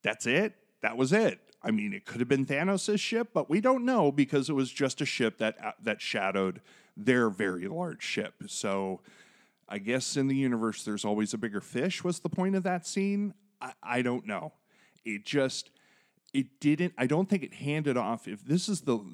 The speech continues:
the second to last movie before Avengers Infinity War, which could possibly be,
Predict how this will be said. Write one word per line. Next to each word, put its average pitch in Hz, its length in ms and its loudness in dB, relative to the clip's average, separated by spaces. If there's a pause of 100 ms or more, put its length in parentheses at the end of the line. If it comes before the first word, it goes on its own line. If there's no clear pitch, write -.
(600)
the 113 100 -4
second 175 420 2
to 160 100 -4
last 120 400 -2
movie 101 240 2
before 101 360 0
Avengers 101 460 -2
Infinity 92 580 -6
War, 87 220 -8
which 104 260 -2
could - 160 -10
possibly 139 480 -4
be, 110 260 0